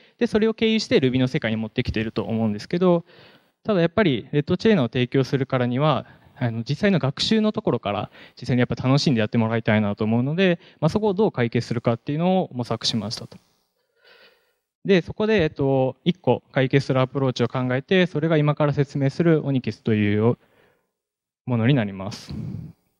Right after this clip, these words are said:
で、これは、えっと、オープンニューラルネットワークエクスチェンジフォーマットとなっていて、えっと、FacebookとかMicrosoftによってオーエスエスのコミュニティとして開発されたもので、まあ、目標としては、この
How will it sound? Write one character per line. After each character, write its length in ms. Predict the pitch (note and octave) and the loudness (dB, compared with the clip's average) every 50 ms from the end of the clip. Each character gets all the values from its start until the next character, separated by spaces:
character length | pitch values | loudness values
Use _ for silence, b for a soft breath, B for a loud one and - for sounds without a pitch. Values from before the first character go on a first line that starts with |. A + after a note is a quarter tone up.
| _ _ _ _ B B B B B B B B B _ | _ _ _ _ B B B B B B B B B _
で、 100 | - D3 | -4 -4
こ 120 | - F#3 F#3 | -2 -2 -2
れ 60 | G3+ | 0
は、 160 | G#3+ A3 F3 | 2 2 2
え 40 | C#3+ | 2
っ 20 | |
と、 140 | - D#3 D#3+ | 0 0 -2
オ 60 | F3 | -2
ー 20 | - | -2
プ 140 | - G3+ | -2 0
ン 20 | F#3+ | 2
ニ 100 | F#3 F#3+ | 2 2
ュ 40 | F#3 | 2
ー 20 | |
ラ 120 | F#3 F#3 | 2 2
ル 80 | F3+ F3+ | 0 0
ネ 100 | F3 F3 | 0 -2
ッ 40 | F3 | -2
ト 140 | - - F3 | -2 -2 -2
ワ 80 | E3+ | -2
ー 20 | E3 | -2
ク 140 | - E3+ | 0 -2
エ 80 | E3 E3+ | -2 0
ク 120 | - F3 | 0 0
ス 120 | E3 - - | 0 0 -2
チ 100 | - E3 | -2 0
ェ 60 | D#3+ | 0
ン 40 | D#3+ | 2
ジ 80 | E3+ | 0
フ 60 | D#3+ - | 2 2
ォ 80 | E3 | 2
ー 40 | C#3+ | 2
マ 100 | B2 G#2 | 2 0
ッ 60 | A2 | -4
ト 280 | - _ - A2 G#2+ - - - - | -4 _ -2 -2 -2 -4 -8 -4 0
と 60 | B2+ | 2
な 120 | B2 A#2+ | 2 2
っ 20 | - | 2
て 140 | - B2 | 0 -2
い 60 | A#2+ A#2+ | -4 -4
て、 360 | - - F#3+ F3 D3+ C3 B B B B B B B B B - | -2 0 2 2 2 0 B B B B B B B B B -4
え 100 | B2 B2 | -4 -2
っ 40 | |
と、 200 | - - B2 A#2+ | -2 -2 -4 0
Facebook 400 | A#2 F3 F#3+ G3+ - G#3 G#3 - | 4 4 4 4 4 0 -4 -2
と 80 | - - | -2 -4
か 240 | - G2+ - - - - | -4 -4 -6 -8 -8 -6
Microsoft 720 | C3 B2+ C3 - - B2+ C3 - - D3+ C#3+ C3 - C#3 | -2 -2 0 2 2 2 2 2 0 -2 -4 -2 -2 0
に 80 | B2+ B2 | 2 2
よ 80 | B2+ B2+ | 2 2
っ 40 | |
て 260 | - _ - F3 D#3 C3+ | 0 _ 0 0 2 2
オ 120 | C3 C3+ | 2 2
ー 40 | C#3+ | 0
エ 20 | |
ス 100 | C#3+ D#3 | -2 -4
エ 40 | D#3 | -4
ス 60 | - A#2 | -4 -6
の 100 | G#2+ - | -6 -4
コ 100 | B2 A#2 | -2 0
ミ 100 | A2+ A#2 | 2 2
ュ 60 | A#2 | 0
ニ 60 | A2 | 0
テ 140 | - - A#2 | -2 -2 -4
ィ 80 | A2+ | -2
と 120 | - - B2 | 0 -2 -2
し 100 | - - | -2 0
て 220 | - G3 C#3 A2+ | 2 4 4 4
開 260 | - - B2+ A#2+ A#2 A#2 - - - _ _ _ - | 2 0 0 0 0 -2 -4 -10 -20 _ _ _ -10
発 200 | - C3 A#2+ - | -8 -6 -6 -2
さ 100 | - B2+ | -2 -2
れ 80 | A2+ A#2 | 0 0
た 100 | - B2+ | 0 2
も 140 | A#2+ A#2+ A#2+ | 2 2 2
の 120 | B2 C3 | 0 0
で、 240 | C#3+ E3 E3+ E3+ E3 B B B B B B B B B B B _ _ _ _ _ _ _ _ _ _ _ _ _ - _ | 0 2 2 2 0 B B B B B B B B B B B _ _ _ _ _ _ _ _ _ _ _ _ _ -20 _
ま 140 | - D#3+ D3+ | -6 -2 0
あ、 20 | D#3+ | 2
目 160 | F3+ F3+ - | 2 0 2
標 160 | - A3 A3 | 0 0 0
と 100 | - A#3 | 0 -2
し 120 | - - | -4 -2
て 80 | - A#3+ | 0 0
は、 120 | A3 F#3 | 2 2
こ 140 | - - F3 | 0 0 0
の 260 | F3+ F#3 F#3+ F3 - | 2 2 2 0 -4